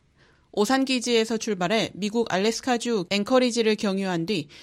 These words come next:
쿠웨이트의 알리알 살렘 공군 기지로 향한 것이 확인됩니다.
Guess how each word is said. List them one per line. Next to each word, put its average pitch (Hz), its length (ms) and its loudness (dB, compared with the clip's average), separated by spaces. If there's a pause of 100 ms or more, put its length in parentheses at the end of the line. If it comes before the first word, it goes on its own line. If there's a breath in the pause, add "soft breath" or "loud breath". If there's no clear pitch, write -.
(120 loud breath)
쿠웨이트의 254 640 4
알리알 233 480 2
살렘 240 420 2
공군 233 400 2
기지로 226 380 2
향한 214 280 0
것이 180 260 0
확인됩니다. 170 760 0